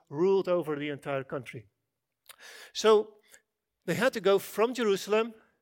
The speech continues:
to Caesarea. Now you can see that this area in the middle of the country is all mountains.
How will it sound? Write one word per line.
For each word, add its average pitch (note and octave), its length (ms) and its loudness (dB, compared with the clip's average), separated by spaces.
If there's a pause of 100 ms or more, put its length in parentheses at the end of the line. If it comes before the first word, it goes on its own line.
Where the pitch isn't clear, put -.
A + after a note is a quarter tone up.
(480)
to F3+ 120 0
Caesarea. F#3 680 0
Now D#3+ 80 -6
you D#3 120 -4
can F3 100 -6
see G#3 300 -6
that E3 240 0
this G#3 260 2
area F#3+ 380 2
in E3 40 -2
the E3 60 -6
middle F#3 220 0
of E3+ 80 0
the D#3+ 60 -10
country F3+ 460 -2 (600)
is E3 100 -10
all E3+ 140 0
mountains. F3 760 0